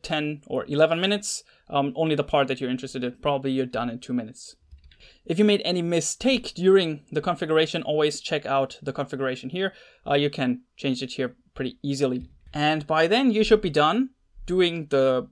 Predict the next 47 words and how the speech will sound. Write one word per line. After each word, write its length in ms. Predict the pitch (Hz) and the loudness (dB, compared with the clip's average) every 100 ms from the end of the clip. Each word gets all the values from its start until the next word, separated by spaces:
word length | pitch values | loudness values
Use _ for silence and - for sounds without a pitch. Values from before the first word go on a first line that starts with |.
| _ | _
basic 260 | 156 156 | 0 2
setup 380 | - 151 151 165 | -2 2 2 0
for 220 | - 151 | 0 0
your 260 | 143 135 131 | 2 0 0
Bouncer 460 | 127 131 131 143 123 | 0 -4 -2 -4 -4
server. 640 | - - 151 165 190 247 - - | -6 0 0 4 2 0 -6 -4
The 100 | 175 | -2
next 220 | 214 - | -2 -2
thing 180 | 202 190 | -4 -2
you 80 | |
want 140 | 180 165 | -2 -2
to 60 | |
do 180 | 156 160 | -2 2
is 240 | 160 156 151 | 0 0 -4
you 80 | |
want 160 | 143 139 | -4 -4
to 80 | - | -4
set 120 | 143 | 0
up 160 | 131 - | 0 -2
your 120 | 120 | -10
client. 500 | - 208 196 123 123 | -4 0 2 0 -2
That 120 | 131 | -2
means 280 | 143 139 - - _ | -2 -4 -8 -20 _
on 220 | - 175 | 0 0
your 120 | 175 170 | 2 0
usual 300 | 165 160 151 | 0 -4 -4
computer 400 | 147 156 175 214 | -4 -2 2 4
that 180 | 175 | 2
you're 120 | 147 147 | -2 -4
usually 320 | 147 143 131 | -2 0 0
using. 460 | 139 180 220 247 - _ _ - | -2 -2 -2 -2 -6 _ _ -8
Um, 300 | 147 143 143 - | -4 -2 -6 -2
for 120 | 170 | -2
example, 300 | 147 147 147 | 0 -2 0
in 80 | 135 | 0
my 140 | 139 | 0
case, 220 | 151 139 | 2 0
I 100 | 131 | 0
use 280 | 127 127 127 | -2 -2 -2
HexChat, 540 | 165 - - 175 - | -2 -2 -2 -2 -2
HexChat, 580 | - 160 - - 170 165 - | -4 -4 -8 0 2 2 0
or 200 | 139 127 | -4 -2
maybe 380 | 131 131 131 - | -4 -4 -6 -2
other 180 | 131 | -2
people 360 | 131 - - 127 | -2 -6 -6 -2
might 360 | 127 123 123 - | -2 -2 -4 -6
use 440 | 123 123 - | -4 -4 -10